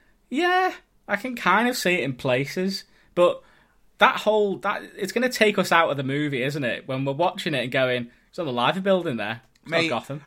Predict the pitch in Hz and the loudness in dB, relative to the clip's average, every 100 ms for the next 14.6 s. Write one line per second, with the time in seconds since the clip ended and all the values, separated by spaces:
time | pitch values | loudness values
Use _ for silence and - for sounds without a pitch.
0 | - 170 190 - 170 202 190 202 226 247 | -4 -2 -2 -2 2 4 4 4 6 6
1 | 247 196 156 139 139 208 185 214 196 160 | 4 -2 -4 -2 8 8 10 8 6 2
2 | 185 202 208 226 196 170 139 208 - 233 | 4 4 2 0 2 0 2 2 2 -4
3 | 165 147 - _ - 185 190 214 214 208 | -4 -10 -16 _ 0 0 0 -4 -4 -6
4 | 202 185 180 175 170 170 127 - - 143 | -8 -4 -4 -4 -4 -2 -4 -6 -10 -12
5 | - - 160 165 147 143 180 147 - 131 | -10 -4 -4 -2 -4 -6 -6 -6 -6 -6
6 | 127 - 156 143 151 143 147 131 135 123 | -8 -8 -10 -10 -12 -8 -8 -8 -10 -12
7 | 127 120 113 107 104 - - _ 165 143 | -12 -12 -10 -12 -14 -18 -20 _ -10 -6
8 | 156 139 - - _ _ 185 175 170 160 | -8 -8 -12 -20 _ _ -6 -4 -6 -10
9 | 143 - 214 196 196 165 165 151 139 - | -10 -8 -6 -6 -6 -6 -6 -6 -6 -4
10 | 160 143 160 160 143 147 139 147 - _ | -4 -4 -12 -14 -12 -8 -8 -8 -18 _
11 | - - 165 156 147 196 - 190 190 175 | -20 -6 -4 -4 -2 -2 -2 -8 -8 -6
12 | 156 151 170 175 156 160 123 - _ - | -6 -6 -6 -6 -6 -8 -8 -14 _ -8
13 | 147 - 165 175 170 160 147 - 156 151 | -8 -2 -4 -4 -6 -8 -10 -8 -8 -8
14 | 156 147 151 156 120 107 | -12 -12 -10 -10 -10 -12